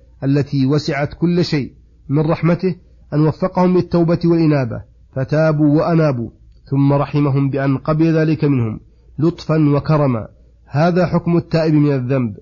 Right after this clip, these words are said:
وأما من كفر واستمر على كفره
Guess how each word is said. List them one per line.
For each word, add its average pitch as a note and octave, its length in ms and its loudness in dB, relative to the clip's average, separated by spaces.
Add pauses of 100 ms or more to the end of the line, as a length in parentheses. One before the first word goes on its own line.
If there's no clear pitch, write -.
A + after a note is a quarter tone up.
(320)
وأما C#3+ 360 0
من C#3 260 2
كفر D3+ 320 0
واستمر C#3+ 580 0
على C3 260 -2
كفره D#3 340 -4